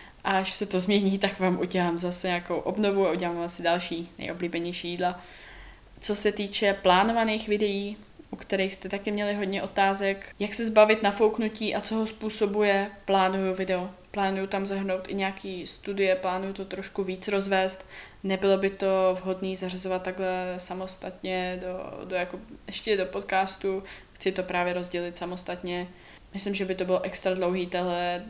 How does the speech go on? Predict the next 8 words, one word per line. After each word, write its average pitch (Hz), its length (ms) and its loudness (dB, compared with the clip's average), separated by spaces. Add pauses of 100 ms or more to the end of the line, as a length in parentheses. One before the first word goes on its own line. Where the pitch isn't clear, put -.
(220)
trošku - 340 -10
větší 190 340 -4
téma. 185 540 -2 (420)
To 196 120 0
samý 185 580 2
otázka 180 960 0
na 170 260 -4
sponzory, 190 680 0